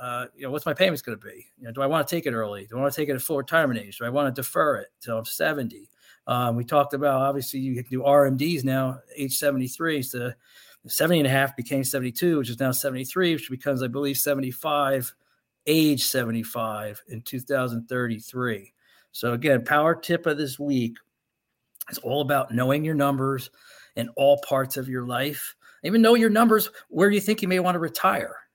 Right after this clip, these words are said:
Where am I gonna retire? Am I gonna retire in Pennsylvania? Am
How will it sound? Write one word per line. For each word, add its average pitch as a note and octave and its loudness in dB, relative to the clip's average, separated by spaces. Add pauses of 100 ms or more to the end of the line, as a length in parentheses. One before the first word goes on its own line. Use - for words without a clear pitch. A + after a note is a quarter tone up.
Where D#3 0
am G#3 2
I G#3+ 2
gonna G3+ 2
retire? F#3 2
Am A2 -6
I B2+ -4
gonna C#3 -2
retire D#3 -2
in C#3+ -2
Pennsylvania? D3+ -4
Am - -18